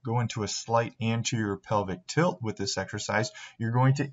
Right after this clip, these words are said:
eccentrically orient the hamstrings or lengthen the hamstrings. If you posteriorly pelvic tilt or do the reverse of that and you concentrically squeeze your glutes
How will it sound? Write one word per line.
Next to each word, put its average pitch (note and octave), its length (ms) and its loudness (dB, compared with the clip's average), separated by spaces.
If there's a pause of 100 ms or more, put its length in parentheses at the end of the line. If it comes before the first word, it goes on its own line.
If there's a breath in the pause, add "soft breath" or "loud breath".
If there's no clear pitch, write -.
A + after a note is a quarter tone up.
eccentrically B2+ 760 2
orient G#2 420 2
the G2 80 -4
hamstrings A#2+ 680 -2
or G#2+ 140 2
lengthen A#2+ 540 2
the G2 80 -2
hamstrings. F2+ 680 -4 (300 loud breath)
If - 160 -2
you C3+ 120 8
posteriorly C#3 920 2
pelvic F#2+ 480 0
tilt A#2 400 -2 (320 loud breath)
or G#2 120 0
do A#2 180 2
the G#2+ 120 2
reverse G#2 580 2
of A2 180 0
that F2+ 260 2
and G#2+ 120 0
you A2 100 0
concentrically C#3 920 2
squeeze D#3 680 2
your A#2 140 0
glutes D#3+ 480 2